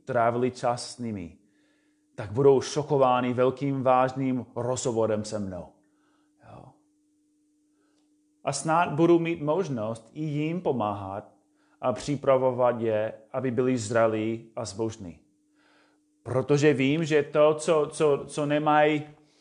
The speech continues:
hm, co nemají většina,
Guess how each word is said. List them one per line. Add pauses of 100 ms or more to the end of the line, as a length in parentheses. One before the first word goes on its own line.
(1800)
hm, (300)
co
nemají
většina,